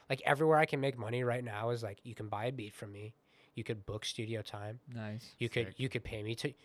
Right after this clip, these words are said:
Speaker 1: you could pay me just to mix your music.
Speaker 2: Mm.
Speaker 3: There
Speaker 1: You
Speaker 3: you
Speaker 1: could,
Speaker 3: go.
Speaker 1: you could pay me
Speaker 3: Yeah.
Speaker 1: to, mi-, you can send me your stems. I can mix it. We don't even have, have to
Speaker 3: Sick.
Speaker 1: talk to each other
Speaker 3: Sick.
Speaker 1: or meet. You know, you can send me your stuff. You can record it at home and send it to me. You know, and, um, I, I'll, I'll mix. You can.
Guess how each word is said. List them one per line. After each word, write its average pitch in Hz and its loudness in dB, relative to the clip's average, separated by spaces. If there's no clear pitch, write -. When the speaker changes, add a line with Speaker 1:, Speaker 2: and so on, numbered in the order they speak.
Speaker 1:
you 143 -4
could 120 -4
pay 120 -4
me 123 -2
just 110 -2
to - -4
mix 113 -2
your 139 0
music. 110 -4
Speaker 2:
Mm. - -16
Speaker 3:
There - -4
Speaker 1:
You 123 0
Speaker 3:
you - -2
Speaker 1:
could, 143 0
Speaker 3:
go. 190 -2
Speaker 1:
you 151 0
could 135 -2
pay 117 -2
me 120 0
Speaker 3:
Yeah. 127 0
Speaker 1:
to, 151 4
mi-, 135 -2
you 147 -8
can 120 -4
send 117 0
me 139 2
your 156 4
stems. 127 0
I 113 0
can 107 -8
mix 110 -6
it. 127 -4
We 113 -6
don't 104 -6
even 123 -4
have, 127 -2
have 127 0
to 127 -4
Speaker 3:
Sick. 127 -6
Speaker 1:
talk 135 6
to 135 -4
each 117 -6
other 117 -2
Speaker 3:
Sick. 87 -12
Speaker 1:
or 151 12
meet. 160 4
You 147 4
know, 117 2
you 131 -2
can 156 0
send 120 0
me 131 2
your 135 2
stuff. 127 0
You 120 -6
can 131 0
record 127 2
it 131 0
at 131 -4
home 127 -2
and 143 -2
send 110 -6
it 110 -10
to - -12
me. 123 -10
You 139 2
know, 117 0
and, 123 2
um, 113 -4
I, 120 -4
I'll, 120 2
I'll 123 4
mix. 117 -2
You 131 -6
can. 117 0